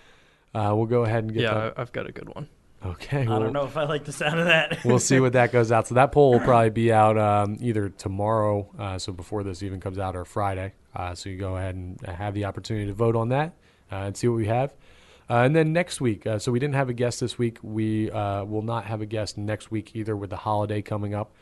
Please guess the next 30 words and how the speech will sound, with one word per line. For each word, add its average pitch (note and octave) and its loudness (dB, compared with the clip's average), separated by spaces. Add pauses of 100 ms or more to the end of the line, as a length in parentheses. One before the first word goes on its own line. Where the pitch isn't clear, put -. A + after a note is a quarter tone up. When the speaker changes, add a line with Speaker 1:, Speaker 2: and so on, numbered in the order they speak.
(420)
Speaker 1:
Uh, F#2 -8
a G2 -6
lot G#2+ 0
of G#2 -4
people G#2+ -2
starting G2 -4
to F#2+ -10
do G2+ -4
stuff G2 -6
for, F#2+ -8
uh, F#2 -6
the F2+ -10
fourth A2+ -2
and F#2 -10
summer G#2+ -2
and G2+ -4
everything, G2 -6
getting G2 -8
in F#2+ -8
and F#2+ -8
out F#2+ -6
of F#2+ -10
the - -20
state G2+ -8
and G2 -20
traveling, G2+ -6 (400)
going A2+ 0
down G2+ -2
the F#2 -6
shore. C3+ 2